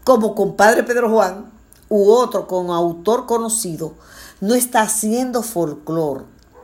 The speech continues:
está proyectando la música popular dominicana.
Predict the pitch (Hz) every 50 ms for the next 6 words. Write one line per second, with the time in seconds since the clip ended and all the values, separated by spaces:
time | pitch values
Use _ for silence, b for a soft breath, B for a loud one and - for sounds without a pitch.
0 | - b b b b b b b b 202 202 202 - - - 240 254 254 254 -
1 | 240 226 220 202 170 190 196 196 - - - - 262 269 302 320 311 269 294 285
2 | 277 - 208 214 208 202 196 190 196 202 208 247 269 285 285 - - 294 277 -
3 | - 254 233 226 220 - - 214 196 - - 180 180 175 175 185 196 208 226 240
4 | 226 196 185 180 170 165 170 165 160 160 156 156 - - 165 156 151 147 147 147
5 | 117 - -